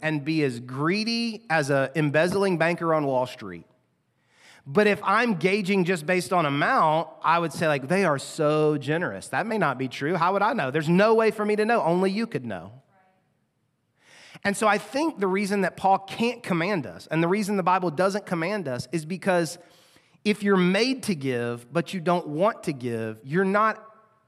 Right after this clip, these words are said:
actually conquering greed, right? We, we say it like this, that you can give and not be generous, but you cannot be generous and not give. That's like a little tongue twister. Let's say it again.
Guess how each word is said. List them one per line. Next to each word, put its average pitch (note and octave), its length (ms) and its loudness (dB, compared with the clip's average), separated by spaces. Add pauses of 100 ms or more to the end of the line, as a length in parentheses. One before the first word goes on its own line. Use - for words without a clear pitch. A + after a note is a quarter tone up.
actually E3+ 840 0 (240)
conquering E3+ 680 0
greed, C#3 460 -6 (1120)
right? E3+ 320 0 (500)
We, G3+ 140 0
we G3+ 100 2
say G#3 160 0
it F#3+ 60 -2
like E3+ 140 0
this, E3+ 220 0 (720)
that E3+ 140 0
you G3+ 160 2
can G3 160 2
give A3+ 320 2
and G3 100 2
not F#3+ 220 2
be F3 100 -2
generous, D3 460 0
but C#3+ 160 -6
you D3 80 -6
cannot F3+ 360 0
be D3+ 120 -6
generous C3+ 420 -2
and B2 140 -4
not A2 240 -6
give. G2 280 -10 (680)
That's C3 100 -6
like B2 120 -4
a B2+ 40 -4
little B2 260 -6 (220)
tongue A2+ 200 -8
twister. F#2+ 280 -14
Let's A#2+ 160 -6
say C3 140 -4
it A#2+ 60 -4
again. A2 200 -10